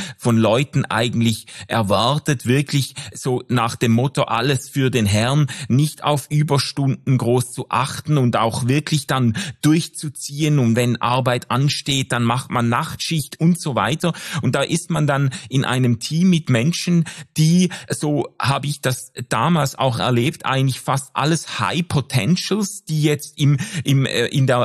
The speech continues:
freien Marktwirtschaft wahrscheinlich, äh, stattliche Löhne verdienen würden und die sich, die sich im Marketing oder wo auch immer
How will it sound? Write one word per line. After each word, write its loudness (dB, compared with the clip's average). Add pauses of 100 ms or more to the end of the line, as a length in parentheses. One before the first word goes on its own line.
freien 0
Marktwirtschaft -2
wahrscheinlich, 0
äh, 2 (220)
stattliche -2
Löhne 4 (240)
verdienen 2
würden 2
und 0
die 0
sich, -4 (260)
die 0
sich -6
im 2 (100)
Marketing 2
oder 2
wo 2
auch 2
immer 4